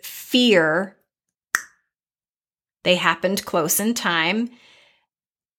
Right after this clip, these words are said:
In fact, they might have happened as you were going to bed, rehashing all the great things you did that day. And now this fear dose sort of, it's like throwing a bucket of paint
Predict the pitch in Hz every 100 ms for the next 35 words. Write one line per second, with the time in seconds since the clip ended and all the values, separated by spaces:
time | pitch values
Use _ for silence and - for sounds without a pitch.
0 | _ _ 202 196 196 220 - - 214 208
1 | 196 202 214 220 202 185 185 185 190 196
2 | 175 196 185 175 185 180 175 180 - 180
3 | 165 170 175 165 - 185 170 170 196 175
4 | 180 175 160 165 170 165 165 - - -
5 | - 247 262 196 180 175 175 - 196 180
6 | 175 170 - - _ - 214 - 220 214
7 | 208 - - - 214 214 233 262 196 196
8 | 196 202 180 - 185 190 180